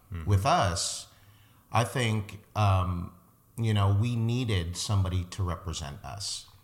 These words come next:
Speaker 2: But at the same time, we had those opportunities of casting calls. Um, and as long as we went regularly and auditioned,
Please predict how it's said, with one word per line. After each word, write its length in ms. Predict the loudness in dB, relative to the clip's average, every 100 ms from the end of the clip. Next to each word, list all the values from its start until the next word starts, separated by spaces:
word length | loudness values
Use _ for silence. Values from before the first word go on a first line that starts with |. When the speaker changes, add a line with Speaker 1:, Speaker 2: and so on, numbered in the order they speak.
| _ _
Speaker 2:
But 480 | -6 0 2 2 -2
at 160 | -4 -2
the 60 | -2
same 320 | 0 2 0
time, 420 | -2 0 2 2
we 120 | 0
had 200 | 0 0
those 200 | 0 -2 -2
opportunities 840 | -4 -4 0 0 0 -4 -6 -6
of 480 | -6 -6 -6 -10 -16 -20 _ _
casting 480 | -2 0 0 -2 -2
calls. 560 | -4 -6 -8 -8 -8 -12 -20 -20 -16 -2
Um, 500 | 0 2 0 -2 -2
and 280 | 0 0 0
as 140 | 0
long 260 | 2 2 2
as 240 | 0 0
we 160 | -2 -2
went 360 | 0 0 -2 -6 -14 -18 -2
regularly 920 | 0 2 2 2 2 2 2 4 2
and 240 | 0 -2
auditioned, 720 | -4 -4 0 0 2 0 -2